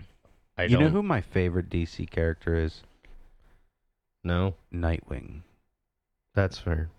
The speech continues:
Speaker 2: The person that Robin grows up to be. Well, Dick Grayson's Robin.
Speaker 1: Right.
Speaker 2: So I, I know about D C. I just don't.
Speaker 1: My favorite D C character is Superman.
Speaker 2: Of course.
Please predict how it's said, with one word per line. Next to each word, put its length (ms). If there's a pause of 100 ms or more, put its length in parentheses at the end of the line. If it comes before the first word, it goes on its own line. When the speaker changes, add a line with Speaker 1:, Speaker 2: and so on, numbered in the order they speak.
(100)
Speaker 2:
The 120
person 460
that 240
Robin 500
grows 300
up 140
to 100
be. 80
Well, 320
Dick 220
Grayson's 500 (120)
Robin. 320 (380)
Speaker 1:
Right. 260 (240)
Speaker 2:
So 200
I, 200
I 40
know 480
about 360
D 160
C. 360
I 60
just 320
don't. 320 (960)
Speaker 1:
My 520
favorite 520 (140)
D 180
C 220
character 640
is 340
Superman. 580 (1160)
Speaker 2:
Of 140
course. 280